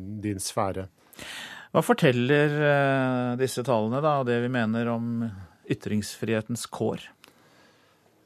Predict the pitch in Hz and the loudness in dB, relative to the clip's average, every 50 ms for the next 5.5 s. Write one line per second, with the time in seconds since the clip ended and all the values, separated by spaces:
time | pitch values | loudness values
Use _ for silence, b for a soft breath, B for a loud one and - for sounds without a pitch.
0 | b b - 262 262 254 233 208 156 139 135 147 156 156 147 135 127 120 117 110 | b b -20 -20 -16 -12 -6 -2 2 4 4 4 4 2 2 4 4 4 4 4
1 | 104 - 127 113 113 131 143 151 143 - 151 135 127 120 113 - 120 107 131 123 | 2 2 0 2 2 2 2 2 2 2 2 4 4 4 2 2 0 0 2 2
2 | 120 117 117 123 117 117 110 110 101 - - - 127 117 113 110 110 110 107 107 | 0 0 0 0 -2 0 0 -2 -2 -4 -2 0 0 2 2 4 4 4 4 2
3 | 110 107 113 110 - - 101 113 104 98 95 101 113 123 120 120 120 120 117 110 | 2 2 0 0 -2 -2 0 0 0 2 2 0 0 0 0 0 0 -2 -2 -2
4 | 113 - 117 113 107 104 110 104 131 123 117 - - 113 110 107 107 110 104 101 | -4 -4 -4 -2 0 0 0 0 0 0 0 0 -2 -2 0 0 0 0 0 0
5 | 101 92 90 110 104 101 - - - | -2 -2 -4 -4 -4 -2 -4 -4 -4